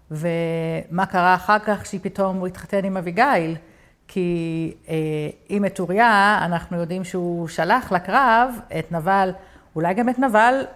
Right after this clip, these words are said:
הוא שלח לקרב, במובן הזה שנכון שהוא בחר, בזכות אביגיל, לא להרוג אותו,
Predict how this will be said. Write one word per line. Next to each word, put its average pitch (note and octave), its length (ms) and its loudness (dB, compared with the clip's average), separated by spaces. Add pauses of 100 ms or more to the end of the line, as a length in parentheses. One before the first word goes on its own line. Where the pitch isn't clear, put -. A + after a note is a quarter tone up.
(120)
הוא G#3 540 0
שלח G#3+ 380 2
לקרב, G#3+ 480 2 (440)
במובן F3+ 440 2
הזה G#3+ 260 2
שנכון F3 1040 -4
שהוא G3+ 160 0
בחר, A3 580 4 (120)
בזכות G3 320 -4
אביגיל, F3+ 520 2
לא G3 140 2
להרוג F3 340 2
אותו, G3+ 380 -2